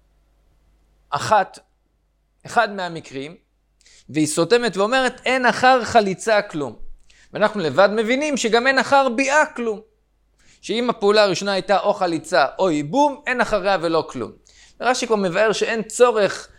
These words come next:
לומר גם אין אחר חליצה כלום וגם אין אחר ביאה כלום, כי בעצם הרעיון אותו רעיון, מספיק שאומרים אותו פעם אחת ואנחנו מבינים את הפעם השנייה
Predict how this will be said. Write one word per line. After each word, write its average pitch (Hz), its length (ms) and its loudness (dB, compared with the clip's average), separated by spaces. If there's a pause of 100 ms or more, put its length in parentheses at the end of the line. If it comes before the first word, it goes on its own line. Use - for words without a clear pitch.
(140)
לומר 185 340 2
גם 190 280 2
אין 190 120 -8
אחר 175 300 -4
חליצה 165 480 0
כלום 165 240 -8
וגם 165 280 -4
אין 160 100 -6
אחר 151 240 0
ביאה 175 320 4
כלום, 147 260 -4
כי 156 300 -6 (480)
בעצם 214 380 0
הרעיון 202 340 4
אותו 202 240 2
רעיון, 220 280 4
מספיק 202 280 -4
שאומרים 214 280 0
אותו 202 220 -4
פעם 190 220 0
אחת 220 280 0
ואנחנו 175 160 -4
מבינים 170 320 -6
את 165 100 -4
הפעם 170 300 0
השנייה 170 380 -2